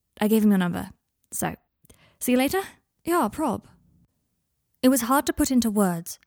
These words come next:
how ridiculous Draco's onion routine was. Annoyingly, it was indeed extremely artistic.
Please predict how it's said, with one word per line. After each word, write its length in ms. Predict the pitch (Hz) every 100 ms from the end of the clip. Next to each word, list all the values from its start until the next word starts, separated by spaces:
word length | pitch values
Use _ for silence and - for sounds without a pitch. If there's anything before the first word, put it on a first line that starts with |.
| _
how 360 | - 254 170 170
ridiculous 600 | 180 208 - 180 165 -
Draco's 440 | 180 175 175 175
onion 280 | 202 185 170
routine 400 | 165 165 180 170
was. 340 | 170 180 - - _ _ _ _ _ _ _ _ _
Annoyingly, 520 | 233 285 370 240 202
it 80 | 202
was 220 | 214 277
indeed 340 | 277 226 196 202
extremely 560 | 233 - - 254 233 214
artistic. 540 | 214 262 - - -